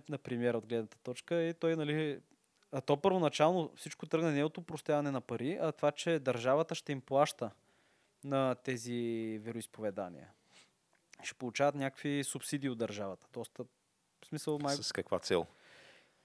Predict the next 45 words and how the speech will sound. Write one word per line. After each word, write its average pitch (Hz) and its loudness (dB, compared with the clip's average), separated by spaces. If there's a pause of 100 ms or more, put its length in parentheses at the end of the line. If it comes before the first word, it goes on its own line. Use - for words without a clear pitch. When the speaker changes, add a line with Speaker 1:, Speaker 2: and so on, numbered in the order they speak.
(140)
Speaker 1:
Еми, 208 4
думите 190 0
на, 143 0
по - -12
думите 151 0
на 151 2
премиера 143 2
беше 147 -2
това, 165 0
че 175 2
ми 165 -2
те 127 0
си 185 0
български 196 2
вероизповедания, 139 0
вие 156 4
какво 156 0
искате, - -2
парите 131 0
да 131 4
идват 143 2
от 107 -8
чужбина 139 4
ли? 123 2
Не, 123 4
ще 131 -4
си - -6
идват 135 -2
от - -20
тука - 6
и 202 6
ще - -2
знаем 135 2
за 127 -2
какво 131 -4
се - -4
използват 143 -4
и - -20
така 131 -8
нататък, 120 -4
което 175 -4
има 220 -6
някаква 247 2
логика, 120 2
наистина. 107 -8